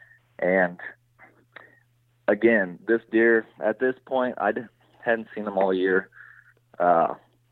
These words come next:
I honestly thought he was probably dead. I figured he either got killed by another hunter or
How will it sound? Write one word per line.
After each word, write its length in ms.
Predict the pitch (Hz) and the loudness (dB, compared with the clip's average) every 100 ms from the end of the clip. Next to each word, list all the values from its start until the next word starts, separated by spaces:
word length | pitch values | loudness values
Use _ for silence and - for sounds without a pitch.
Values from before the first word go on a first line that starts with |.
| _ _ _ _ - | _ _ _ _ -6
I 160 | 95 104 | 0 2
honestly 440 | 107 110 - 92 90 - | 2 0 -4 -10 -10 -8
thought 200 | 92 92 | -6 -4
he 100 | 92 | -6
was 100 | 85 - | -8 -4
probably 300 | 92 90 85 | -2 -4 -2
dead. 240 | 87 82 | -2 -2
I 200 | 82 87 - - | -2 -4 -6 -6
figured 320 | 90 87 85 | -4 -4 -4
he 160 | 90 | -4
either 300 | 92 87 82 - _ - | 0 -2 -2 -10 _ -6
got 220 | 101 90 | -2 -2
killed 200 | - 110 | 0 0
by 100 | 107 | 2
another 220 | 107 107 104 | 2 2 2
hunter 420 | 107 101 101 - - - _ | -2 -2 -2 -4 -16 -20 _
or 500 | - 90 90 87 87 | -2 2 4 2 0